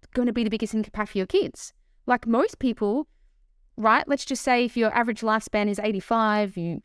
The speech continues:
you know, you clock it, and then you're like, "Hang on a second, I've got all this wealth and millions that I'm gonna pass over to my kids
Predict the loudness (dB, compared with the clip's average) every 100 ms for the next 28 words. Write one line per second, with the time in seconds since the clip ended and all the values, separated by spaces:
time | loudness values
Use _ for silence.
0 | -10 -8 -4 -4 -4 -4 0 2 2 2
1 | 0 0 0 2 2 4 2 2 2 2
2 | 2 0 0 0 0 2 2 2 0 2
3 | 2 0 -4 0 0 0 -2 -2 -2 0
4 | 0 -2 0 0 0 -2 -2 -2 -2 -2
5 | 0 0 0 -4